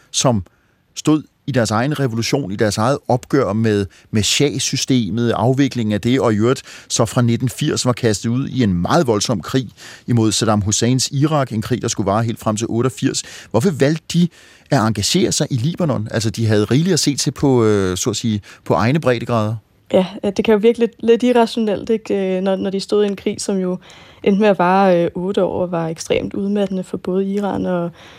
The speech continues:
Speaker 2: og Irak. Øhm, men, men Iran havde på det her tidspunkt et mål om at prøve at eksportere revolutionen til, til andre lande. Øh,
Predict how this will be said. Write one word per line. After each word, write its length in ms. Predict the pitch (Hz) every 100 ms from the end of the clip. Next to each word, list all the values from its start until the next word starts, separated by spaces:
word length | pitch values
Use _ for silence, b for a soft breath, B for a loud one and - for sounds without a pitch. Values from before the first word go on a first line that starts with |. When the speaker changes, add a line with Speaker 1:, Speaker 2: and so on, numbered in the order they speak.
| B
Speaker 2:
og 140 | - 190
Irak. 460 | 196 214 240 226 - -
Øhm, 440 | 208 196 190 185 B B B B -
men, 180 | 220 208
men 400 | 220 214 208 196 220
Iran 300 | 269 269 208
havde 460 | 208 240 277 269
på 120 | 247
det 120 | 220 208
her 140 | 214
tidspunkt 580 | - 214 - 214 196 -
et 120 | 196
mål 260 | 214 - 214
om 160 | 214
at 140 | 202 190 -
prøve 200 | - 214
at 40 |
eksportere 600 | 208 - 226 - 226 240 220 _
revolutionen 800 | 214 202 190 196 - 202 208 202 202
til, 500 | - 196 185 175 185
til 160 | -
andre 320 | 185 190 226 208
lande. 300 | 180 185 214 B B B B -
Øh, 160 | 185